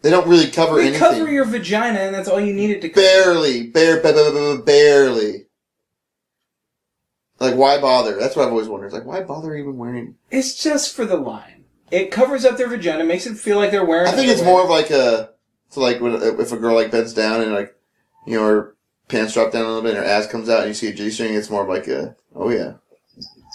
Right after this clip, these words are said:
Speaker 1: Look at me."
Speaker 2: Yeah, I remember being in middle school and when people said you wore red underwear, it was because you wanted people to see.
Speaker 1: Really?
Speaker 2: That's what people say all the time. And
Speaker 1: I've
Speaker 2: I
Speaker 1: never
Speaker 2: had,
Speaker 1: heard that
Speaker 2: like,
Speaker 1: before.
Speaker 2: shit tons of red boxers, and I was like, "I don't fucking want people to
Speaker 1: I've
Speaker 2: see."
Speaker 1: never heard that before. Who says that?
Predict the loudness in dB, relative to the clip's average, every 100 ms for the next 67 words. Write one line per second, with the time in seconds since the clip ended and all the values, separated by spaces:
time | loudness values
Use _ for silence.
0 | -20 -20 -20 -20 -12 -10 -8 -10 -14 -16
1 | -2 0 0 -2 -4 -2 0 -2 0 0
2 | 0 0 0 0 -2 -4 -2 -2 -4 -6
3 | -6 -6 -2 -2 -2 -6 -4 -2 0 0
4 | 2 2 2 0 -8 -4 -4 -4 -4 -6
5 | -12 -10 -10 -8 -10 -10 -12 -14 -12 -12
6 | -8 -8 -8 -10 -14 _ _ _ _ _
7 | 0 2 2 -2 _ _ _ -4 -4 -2
8 | 0 2 2 0 0 -2 0 0 0 -2
9 | 0 2 4 4 4 2 0 -2 -2 -2
10 | -4 -4 -2 0 0 2 0 0 -6 -10
11 | -8 -8 0 0 0 -6 -8 -12 -4 -2
12 | -2 -6 -6 -10 -12 -10 -10 0 2 2
13 | 2 2 0 -2 -6 -6 -6 -8 -8 -12